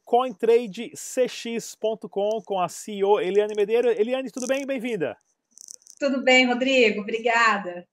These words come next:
Speaker 1: É isso aí, galera, vamos tentar fazer esse programa todas as segundas-feiras por volta das dezenove horas, tá ok? Pra quem já tiver interessado,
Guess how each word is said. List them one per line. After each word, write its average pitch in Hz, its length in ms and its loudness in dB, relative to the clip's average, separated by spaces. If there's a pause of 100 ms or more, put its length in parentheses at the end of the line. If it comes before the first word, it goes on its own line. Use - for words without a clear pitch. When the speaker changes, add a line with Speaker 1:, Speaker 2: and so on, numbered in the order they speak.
(120)
Speaker 1:
É 151 80 -2
isso 190 140 -2
aí, 220 60 2
galera, 220 220 4
vamos 247 180 0
tentar 262 220 -2
fazer 240 180 -4
esse - 140 -10
programa 220 760 0 (180)
todas 226 340 2
as 208 140 -2
segundas-feiras 202 1200 -4 (120)
por 160 120 -6
volta 190 300 -2
das 165 300 -4
dezenove 170 800 -4
horas, 175 380 0
tá 151 100 -6
ok? 170 200 -10
Pra 156 140 -12
quem 165 160 -16 (120)
já 143 120 -6
tiver 156 240 -12
interessado, 160 640 -4